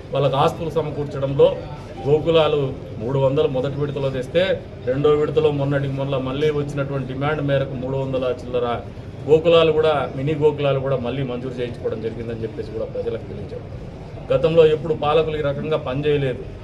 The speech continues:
గతంలో పాలకులు ఎప్పుడు ఆలోచన చేయలేదు, ప్రభుత్వాలు ఆలోచన చేయలేదు. ముఖ్యమంత్రి చంద్రబాబు నాయుడు గారు క్రమశిక్షణ కలిగినటువంటి నాయకుడు, నిబద్ధత కలిగినటువంటి నాయకుడు,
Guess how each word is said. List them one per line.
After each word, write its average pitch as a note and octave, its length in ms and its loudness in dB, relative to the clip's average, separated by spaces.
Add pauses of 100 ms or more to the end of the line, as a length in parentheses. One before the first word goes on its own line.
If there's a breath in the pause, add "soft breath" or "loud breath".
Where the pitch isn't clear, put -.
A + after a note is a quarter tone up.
(220)
గతంలో D#3+ 280 4
పాలకులు D3+ 380 2
ఎప్పుడు D#3 220 2
ఆలోచన C#3+ 460 0
చేయలేదు, C3+ 360 -4 (360)
ప్రభుత్వాలు D#3+ 500 6
ఆలోచన C#3 480 0
చేయలేదు. C3 380 -2 (340)
ముఖ్యమంత్రి D#3 580 2
చంద్రబాబు D3+ 640 2
నాయుడు D3 280 0
గారు C#3+ 220 2
క్రమశిక్షణ C#3+ 560 -4
కలిగినటువంటి C#3 880 -4
నాయకుడు, C3+ 540 -2
నిబద్ధత C#3+ 420 -2
కలిగినటువంటి C3+ 640 -4
నాయకుడు, C#3 520 0